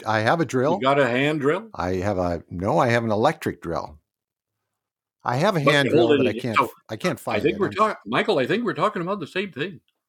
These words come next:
Speaker 1: Mm. Yeah, it's a hand drill, but it's not a hand, uh,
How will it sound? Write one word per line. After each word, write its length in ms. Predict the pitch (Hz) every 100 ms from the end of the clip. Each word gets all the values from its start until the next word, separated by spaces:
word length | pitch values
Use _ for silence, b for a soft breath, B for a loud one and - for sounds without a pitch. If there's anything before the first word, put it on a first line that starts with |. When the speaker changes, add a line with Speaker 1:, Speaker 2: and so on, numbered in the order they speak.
| _ _ _ _ -
Speaker 1:
Mm. 280 | 202 127 - _ _ _ _ _ _ _ _ -
Yeah, 240 | 165 196 101
it's 120 | 90
a 100 | 165
hand 260 | 156 196 160
drill, 220 | 85 135
but 140 | 123 175
it's 140 | -
not 180 | 180 127
a 120 | 110
hand, 460 | 117 151 113 98 - _ _ _ _ _ _ 104
uh, 260 | 92 80